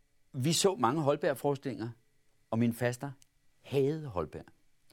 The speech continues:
For hun synes simpelthen, han var for grov. Hun synes, hans satire var ukærlig. Og det var meget interessant, fordi jeg synes, det var,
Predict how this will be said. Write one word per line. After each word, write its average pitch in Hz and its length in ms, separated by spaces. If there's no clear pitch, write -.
For 120 120
hun 131 120
synes 175 220
simpelthen, 143 360
han 135 160
var 123 60
for 104 140
grov. - 400
Hun - 340
synes, 180 240
hans 165 180
satire 151 640
var 131 200
ukærlig. 127 480
Og 127 100
det 180 60
var 190 40
meget 180 180
interessant, 165 380
fordi 139 260
jeg 156 80
synes, 165 200
det 117 100
var, 90 220